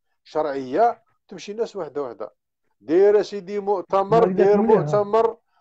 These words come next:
Speaker 1: وتمشي الناس وحدة وحدة. هما ما حبوش.
Speaker 2: نقية بالعقل.
Speaker 1: ما حبوش، رايحين لك دوك
Speaker 2: مم.
Speaker 1: نتايا رايحين يدفعوا فيها، يدزوا فيها. هاي طردقت.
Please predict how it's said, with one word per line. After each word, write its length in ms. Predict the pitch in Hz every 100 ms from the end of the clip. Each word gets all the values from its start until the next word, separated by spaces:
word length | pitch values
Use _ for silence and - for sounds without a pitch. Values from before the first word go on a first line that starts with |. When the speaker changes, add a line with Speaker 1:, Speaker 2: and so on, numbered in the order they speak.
| _
Speaker 1:
وتمشي 460 | 147 165 208 160 196
الناس 300 | 208 208 208
وحدة 300 | 175 151 190
وحدة. 420 | 147 123 139 - _ _ _ _ _ _ _ _ 156
هما 580 | 175 208 233 254 285
ما 140 | 262 247
حبوش. 520 | 196 - 349 370 233
Speaker 2:
نقية 40 |
بالعقل. 500 | 214 226 190 151 127 -
Speaker 1:
ما 180 | 147 170
حبوش، 500 | 160 120 170 202 -
رايحين 480 | 175 170 139 165 196
لك 180 | 202 135
دوك 140 | 170
Speaker 2:
مم. 100 | 180 156
Speaker 1:
نتايا 400 | 151 170 185 175
رايحين 320 | 165 147 156
يدفعوا 500 | 139 123 156 131 143
فيها، 220 | 120 147
يدزوا 380 | 131 120 117 143
فيها. 280 | 143 208 214 _ _
هاي 160 | 185 190
طردقت. 560 | - 131 107 - 190